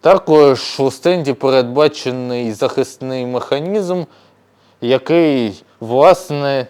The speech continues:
який не дозволяє одночасну роботу насосу та роботу регулятора потужності.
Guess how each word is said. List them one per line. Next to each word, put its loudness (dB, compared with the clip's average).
який 0
не -2
дозволяє 2
одночасну -2
роботу -4
насосу -2
та 4
роботу 0
регулятора -2
потужності. -10